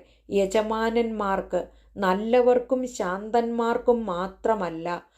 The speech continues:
മൂർഖന്മാർക്കും കൂടെ കീഴടങ്ങിയിരിപ്പീൻ. ഒരുത്തൻ ദൈവത്തെക്കുറിച്ചുള്ള മനോബോധ നിമിത്തം അന്യായമായി കഷ്ടവും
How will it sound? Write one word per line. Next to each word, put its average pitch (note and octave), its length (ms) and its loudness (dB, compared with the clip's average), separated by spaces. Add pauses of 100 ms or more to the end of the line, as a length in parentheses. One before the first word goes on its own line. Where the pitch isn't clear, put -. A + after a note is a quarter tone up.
(200)
മൂർഖന്മാർക്കും A3 1160 0
കൂടെ G3+ 300 0 (100)
കീഴടങ്ങിയിരിപ്പീൻ. F#3+ 1120 0 (460)
ഒരുത്തൻ A3+ 500 2 (260)
ദൈവത്തെക്കുറിച്ചുള്ള B3 1160 2
മനോബോധ G#3+ 800 2
നിമിത്തം F#3 480 -6 (400)
അന്യായമായി B3 920 4 (100)
കഷ്ടവും A#3 640 0